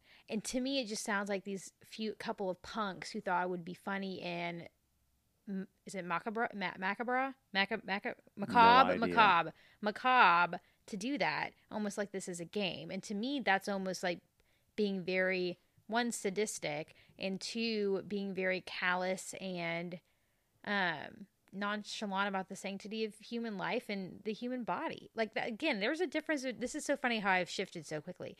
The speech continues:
Speaker 1: But the, the
Speaker 2: <laughs>
Speaker 1: survival aspect to me is, is a huge, huge difference. And that's, I, that's, like, the best way I can explain it.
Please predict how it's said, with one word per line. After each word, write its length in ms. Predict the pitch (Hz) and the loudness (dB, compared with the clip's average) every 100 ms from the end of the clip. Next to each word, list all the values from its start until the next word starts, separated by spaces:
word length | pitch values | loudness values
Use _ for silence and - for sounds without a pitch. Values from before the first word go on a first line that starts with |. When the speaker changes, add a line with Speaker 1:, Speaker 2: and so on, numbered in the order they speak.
| - - 208 | -20 -8 0
Speaker 1:
But 140 | 240 | 4
the, 120 | 220 | 4
the 240 | 233 220 247 | 4 2 -2
Speaker 2:
<laughs> 0 | |
Speaker 1:
survival 800 | - 254 208 180 156 196 262 - | 4 4 4 0 2 2 -2 -2
aspect 600 | 240 269 - 302 - - | -2 -4 -6 -10 -8 -8
to 100 | 320 | -6
me 260 | 320 320 - | -4 -4 -2
is, 220 | 202 185 - | -4 -4 -6
is 140 | 226 214 | -2 -2
a 60 | |
huge, 1040 | 208 - - - 294 294 247 196 160 - - _ _ _ | -4 -8 -14 -2 2 4 2 -2 -6 -12 -18 _ _ _
huge 840 | - - 262 254 240 214 180 - - _ _ _ _ _ _ _ | -20 -10 -4 -2 -2 -2 -6 -10 -14 _ _ _ _ _ _ _
difference. 840 | 185 190 - - 104 - - - - _ _ _ _ _ _ _ _ _ _ _ _ _ _ _ _ _ _ _ _ _ _ _ _ _ _ _ _ _ _ _ _ | -4 -4 -2 -8 -10 -12 -12 -12 -16 _ _ _ _ _ _ _ _ _ _ _ _ _ _ _ _ _ _ _ _ _ _ _ _ _ _ _ _ _ _ _ _
And 120 | 254 | -2
that's, 180 | 220 196 | 0 0
I, 200 | 202 214 202 | 0 -2 0
that's, 200 | 214 226 | -2 -2
like, 120 | 196 | -4
the 60 | 180 | -4
best 220 | 175 - | -4 -2
way 80 | 160 | -4
I 40 | |
can 120 | - | -6
explain 320 | - - - | -14 -14 -16
it. 80 | - | -16